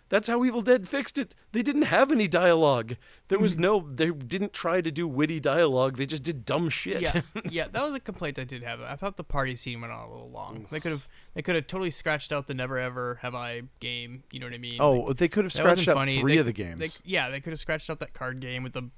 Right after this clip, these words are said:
Speaker 2: the
Speaker 1: Yeah,
Speaker 2: placing
Speaker 1: yeah.
Speaker 2: all the card in the beer can.
Speaker 1: Yep.
Speaker 2: And, yeah, but oh well.
Speaker 1: Oh well. Uh, okay, so <laughs> no, that's right. Uh,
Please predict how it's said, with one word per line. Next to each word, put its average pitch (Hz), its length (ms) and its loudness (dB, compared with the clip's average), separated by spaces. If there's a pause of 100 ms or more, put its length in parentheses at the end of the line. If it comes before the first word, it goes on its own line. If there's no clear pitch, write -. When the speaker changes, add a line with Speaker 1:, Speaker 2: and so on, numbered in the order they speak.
(100)
Speaker 2:
the 120 140 -4
Speaker 1:
Yeah, 113 140 0
Speaker 2:
placing 151 200 2
Speaker 1:
yeah. 147 60 0
Speaker 2:
all 139 40 0
the 143 60 -4
card 131 300 -2
in 131 40 -4
the 127 60 -4
beer 120 260 -6
can. 123 280 -8
Speaker 1:
Yep. 123 140 0
Speaker 2:
And, 120 100 -14 (1200)
yeah, 349 180 2
but 330 100 0
oh 180 80 2
well. 120 200 -6 (440)
Speaker 1:
Oh 135 180 6
well. 85 300 0 (560)
Uh, 131 300 4
okay, 127 300 2
so 139 480 6 (500)
<laughs> - 580 -8
no, 135 200 -2
that's 117 360 -4
right. 101 720 -10 (640)
Uh, 113 640 0